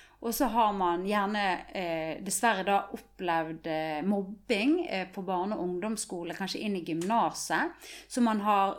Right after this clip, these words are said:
gått litt inn i sin egen hule, man har suttet veldig mye for eksempel med dataspill, så man har ikke vært ute på livet, man har ikke vært ute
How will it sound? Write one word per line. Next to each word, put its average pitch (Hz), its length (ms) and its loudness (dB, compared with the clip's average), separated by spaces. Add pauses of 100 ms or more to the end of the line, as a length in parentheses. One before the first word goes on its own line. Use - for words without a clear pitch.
gått 226 180 -6
litt 233 160 -2
inn 214 200 -2
i - 20 -4
sin 185 180 -2
egen 170 200 2
hule, 226 480 2
man 196 140 -2
har 190 60 -2
suttet - 400 -6
veldig 175 320 2
mye 156 220 2
for 165 140 -10
eksempel 156 320 -6
med 160 160 -6
dataspill, 214 800 0 (320)
så 233 120 -4
man 214 180 0
har 240 340 4
ikke 175 160 -8
vært - 280 -6
ute 190 540 -4
på 196 80 -6
livet, 185 320 -4
man 170 100 0
har 214 120 -2
ikke 185 180 -2
vært - 160 -20
ute 190 600 0